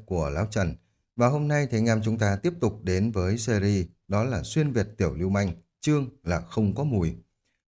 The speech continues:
Ở phần trước thì chúng ta đã biết đây là nhóm người đầu tiên tiến đến huyền giới thì hoạt động khá là tốt. Kể cả một người lúc trước là có vẻ là đần độn, à, gọi là sao nhỉ? Bảo thủ tiếp thu chậm như là Thú Ma Đại Đế thì bây giờ cũng đang tuyên truyền bán đan dược túi bụi.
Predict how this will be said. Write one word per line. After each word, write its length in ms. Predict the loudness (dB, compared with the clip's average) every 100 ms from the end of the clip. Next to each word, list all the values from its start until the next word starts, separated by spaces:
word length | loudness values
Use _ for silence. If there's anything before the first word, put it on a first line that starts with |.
| _
Ở 100 | 0
phần 180 | 0 2
trước 180 | 2 2
thì 160 | 0 0
chúng 180 | 2 0
ta 100 | 0
đã 100 | 0
biết 280 | 2 2 2
đây 120 | 0
là 100 | 0
nhóm 280 | 0 0 0
người 140 | 0
đầu 200 | 0 -2
tiên 300 | 0 2 2 0
tiến 240 | 0 2
đến 220 | 2 0 0
huyền 220 | -2 -2
giới 300 | -2 -2 -2
thì 220 | -2 -2 0
hoạt 260 | -2 -2
động 200 | -2 -4
khá 200 | -6 -6
là 120 | -4
tốt. 280 | -2 -2 -2 -4 _ _ _
Kể 140 | 0 2
cả 120 | 2
một 240 | 2 2 0
người 240 | 2 2
lúc 160 | 2 -2 -2
trước 320 | -2 -2 -6
là 200 | -4 -2 -4
có 60 |
vẻ 200 | -4 -4
là 120 | -4
đần 280 | -2 -2 0
độn, 200 | -2 -2 -6 _ _ _
à, 420 | -2 0 -2 -4 -8 _ -6
gọi 160 | -4
là 200 | -4 -6 -8 _
sao 160 | -8 -4
nhỉ? 80 | -4 -8
Bảo 240 | -4 -4 -2
thủ 240 | -4 -4 -2
tiếp 100 | -4
thu 140 | -2 -4
chậm 260 | -2 -4 -2
như 100 | -2
là 120 | -2
Thú 160 | -2 0
Ma 180 | 0
Đại 160 | 0 -2
Đế 260 | -2 0 0
thì 60 | -2
bây 160 | -2
giờ 200 | 0 0 -2
cũng 140 | -4
đang 220 | -2 -2
tuyên 200 | 0 -2
truyền 260 | 0 -2 -2
bán 180 | -2 -2
đan 200 | -2 0
dược 240 | -2 -4
túi 140 | -4 0
bụi. 200 | 0